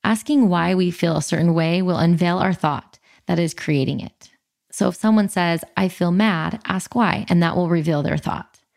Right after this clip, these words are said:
Do that with yourself or your kids. It's super powerful. So next time you see your kids whining or pouting and you have the urge to fix it, simply ask them why they feel that way, and this will give you their thought and help you to get curious with them.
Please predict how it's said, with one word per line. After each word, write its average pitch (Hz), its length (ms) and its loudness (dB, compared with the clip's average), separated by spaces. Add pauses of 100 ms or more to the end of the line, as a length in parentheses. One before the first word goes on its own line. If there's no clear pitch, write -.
(240)
Do 208 120 2
that 196 120 0
with 208 140 -2
yourself 175 560 0
or 180 60 -2
your 165 120 0
kids. 180 600 -4 (100)
It's 156 140 -8
super 175 260 -2
powerful. - 560 -4 (340)
So 208 120 -2
next 247 200 0
time 254 160 2
you 233 80 4
see 220 140 -4
your 190 120 0
kids 175 320 -2
whining 220 400 2
or 175 120 -4
pouting 196 580 0
and 175 220 4
you 180 80 4
have 190 100 4
the 208 160 -4
urge 180 420 0
to 170 100 -10
fix - 320 -6
it, - 200 -6 (400)
simply 220 300 0
ask 214 160 0
them 220 160 4
why 175 240 0
they 185 100 2
feel 226 220 2
that 170 180 0
way, - 340 -2 (360)
and 180 180 2
this 190 240 0
will 208 100 2
give 170 180 0
you 170 100 2
their 165 140 2
thought - 520 -4 (120)
and 156 100 2
help 165 380 -2
you 165 100 2
to - 100 -4
get - 200 -8
curious 165 500 -2
with 160 240 -4
them. - 260 -8